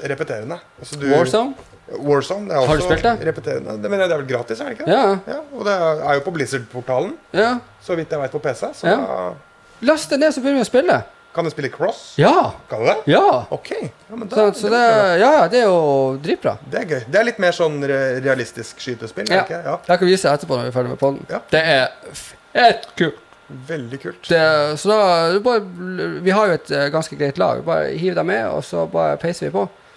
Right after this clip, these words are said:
Speaker 1: Jeg må, jeg må få prøve litt først.
Speaker 2: Ja, ja, ja.
Speaker 1: <laughs> Men hvis det er standard movement, så er det jo
Speaker 2: Ja, ja,
Speaker 1: greit.
Speaker 2: helt, helt standard. Du har
Speaker 1: Ja.
Speaker 2: spilt Call of Duty.
Speaker 1: Ja, ja, ja.
Speaker 2: Ja, det er jo, det er jo det, det.
Speaker 1: Men da er det ikke noe, da er det ikke noe problem, sånn sett. Men,
Speaker 2: Mm.
Speaker 1: eh, må bare bli vant til det.
Speaker 2: Ja. Nei, men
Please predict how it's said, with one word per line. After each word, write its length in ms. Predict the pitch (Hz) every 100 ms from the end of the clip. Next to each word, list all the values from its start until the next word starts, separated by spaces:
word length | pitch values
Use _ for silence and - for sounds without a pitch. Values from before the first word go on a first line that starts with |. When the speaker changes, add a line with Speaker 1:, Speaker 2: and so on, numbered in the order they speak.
| - _ -
Speaker 1:
Jeg 80 | 160
må, 140 | 147
jeg 80 | 156
må 80 | 143
få 100 | 139
prøve 220 | 175 120 104
litt 100 | -
først. 260 | - - -
Speaker 2:
Ja, 80 | 220 -
ja, 200 | 202 254
ja. 140 | 170
Speaker 1:
<laughs> 20 | 139
Men 80 |
hvis 120 | 175 175
det 80 |
er 80 | 180
standard 380 | - 135 123 135
movement, 380 | 127 113 127 127
så 100 | - 139 123
er 40 |
det 80 | 117
jo 20 |
Speaker 2:
Ja, 140 | 175 196
ja, 140 | 156
Speaker 1:
greit. 100 | 139
Speaker 2:
helt, 220 | 156 151 151
helt 160 | 151
standard. 360 | - 131 131 120
Du 80 | 151
har 60 |
Speaker 1:
Ja. 60 | 147
Speaker 2:
spilt 360 | 185 - -
Call 140 | - 131
of 80 | 120
Duty. 240 | 139 117
Speaker 1:
Ja, 140 | 170 165
ja, 160 | 143
ja. 140 | 131 120
Speaker 2:
Ja, 200 | 147 131
det 100 | 147
er 60 | 143
jo, 240 | 123 113 - -
det 80 | -
er 40 |
jo 40 | 131
det, 120 | 131
det. 160 | 127 123
Speaker 1:
Men 100 | 131
da 60 |
er 40 | 120
det 80 | 113
ikke 100 | 117
noe, 200 | 117 117
da 80 | 120
er 40 |
det 80 | 113
ikke 100 | 113
noe 160 | 107 123
problem, 320 | 113 104 139
sånn 180 | 123 113
sett. 240 | 160 - 156
Men, 100 | 139
Speaker 2:
Mm. 160 | 190
Speaker 1:
eh, 300 | 127 127 123 113
må 100 | 135
bare 280 | 127 120 117
bli 160 | 117 113
vant 200 | 107 -
til 120 | 151
det. 80 | -
Speaker 2:
Ja. 100 | 156 175 - 147 151
Nei, 80 |
men 20 | 180